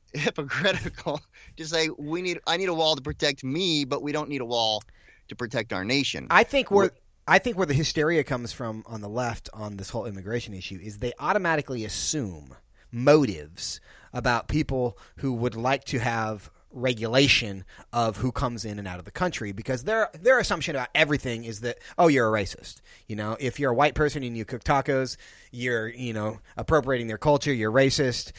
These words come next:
Speaker 2: If you want to regulate, you know, immigration from the, you're a racist. I think the real outrage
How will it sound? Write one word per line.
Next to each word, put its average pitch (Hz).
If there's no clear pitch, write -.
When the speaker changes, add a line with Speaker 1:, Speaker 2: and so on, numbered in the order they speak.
Speaker 2:
If 120
you 123
want 127
to 113
regulate, 123
you 131
know, 104
immigration 117
from 104
the, 113
you're 113
a 110
racist. 170
I 190
think 240
the 165
real 190
outrage 170